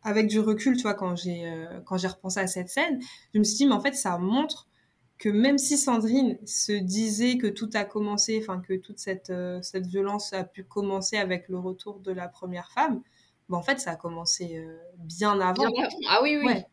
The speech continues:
Speaker 2: ouais.
Speaker 1: c'était, enfin, elle a emménagé chez lui, le gars, tout de suite,
Speaker 2: Il a
Speaker 1: heu,
Speaker 2: commencé, ouais.
Speaker 1: il a commencé, tu vois, à avoir une certaine, heu, emprise sur elle
Speaker 2: C'est ça.
Speaker 1: et à lui faire comprendre que c'était lui qui décidait et, heu, qu'elle, qu'elle devait finalement, heu,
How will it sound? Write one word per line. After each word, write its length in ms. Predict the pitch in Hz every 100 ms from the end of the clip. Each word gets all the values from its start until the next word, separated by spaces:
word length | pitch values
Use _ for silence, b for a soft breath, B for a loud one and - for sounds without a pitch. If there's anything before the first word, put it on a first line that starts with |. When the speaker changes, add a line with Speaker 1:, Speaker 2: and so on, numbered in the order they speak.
| -
Speaker 2:
ouais. 140 | 190
Speaker 1:
c'était, 340 | 196 208 202 190
enfin, 200 | 190 180 180
elle 100 | 190
a 60 |
emménagé 460 | 190 202 202 196 196
chez 180 | 190 214
lui, 180 | 247 277
le 120 | 190
gars, 180 | 226 254
tout 180 | 247
de 60 | 247
suite, 440 | - 247 294 - 196
Speaker 2:
Il 100 | 180
a 60 |
Speaker 1:
heu, 20 | 185
Speaker 2:
commencé, 480 | 190 190 - 226
ouais. 160 | 202 160 220
Speaker 1:
il 120 | 220
a 80 | 208
commencé, 460 | 226 214 208 262
tu 120 | 247 233
vois, 200 | 233 233
à 20 |
avoir 220 | 196 185
une 80 | 190
certaine, 500 | 202 196 - 208 202
heu, 260 | 190 185 190 -
emprise 560 | 233 226 - 254 254 -
sur 180 | 220 214
elle 260 | 254 254 B B B -
Speaker 2:
C'est 100 | -
ça. 220 | 180 -
Speaker 1:
et 100 | 214
à 80 | 190
lui 100 | 202
faire 220 | 208 196
comprendre 380 | - 208 262 269
que 60 | 233
c'était 300 | - 185 190
lui 220 | 208 285
qui 160 | 285 202
décidait 640 | 196 190 190 185 240 381 - _ _ _ _
et, 220 | 202 185 180
heu, 60 |
qu'elle, 320 | 180 196 185 -
qu'elle 220 | 185 180
devait 300 | 185 196 269
finalement, 520 | 254 175 180 254
heu, 40 | 233